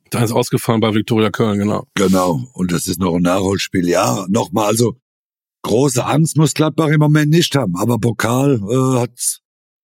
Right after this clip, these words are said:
Speaker 2: Saarbrücken gezeigt, da, da spielen sie einen anderen Fußball. Äh, aber die Gladbacher sollten gewarnt sein. Ich mein,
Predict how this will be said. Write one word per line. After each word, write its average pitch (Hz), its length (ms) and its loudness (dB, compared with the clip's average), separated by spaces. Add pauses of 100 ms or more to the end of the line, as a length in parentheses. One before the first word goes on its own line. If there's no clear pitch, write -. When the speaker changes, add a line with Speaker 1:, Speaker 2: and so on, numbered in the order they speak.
Speaker 2:
Saarbrücken 120 500 -2
gezeigt, 113 540 -2
da, 117 260 0
da 110 240 -4
spielen 113 300 -4
sie 101 100 -6
einen 90 60 -4
anderen 104 300 -2
Fußball. 135 580 0 (1000)
Äh, 107 380 0 (1000)
aber - 240 0
die 71 80 0
Gladbacher 85 460 -2
sollten 87 340 0
gewarnt 80 460 0
sein. 90 280 0
Ich 78 80 0
mein, 78 380 -2